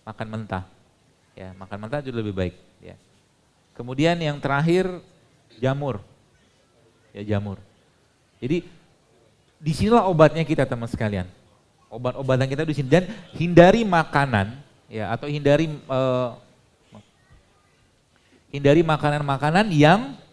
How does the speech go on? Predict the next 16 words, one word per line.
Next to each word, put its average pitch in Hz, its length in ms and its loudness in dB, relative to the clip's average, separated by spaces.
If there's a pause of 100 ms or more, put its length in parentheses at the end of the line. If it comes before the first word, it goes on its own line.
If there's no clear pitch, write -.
(280)
sudah 156 400 2
dipanaskan 139 720 -2
berulang. 120 480 0 (1500)
Ya, 107 80 -14
salah 135 240 -2
satu 156 160 -8 (160)
tips - 320 -8
kita 127 480 0
untuk 135 320 -12
hidup 127 320 -8
sehat 143 320 -2
adalah 135 320 2 (240)
kalau 131 240 -4
mau 131 160 -8
makan, 160 560 -2 (160)
masak. 120 480 -6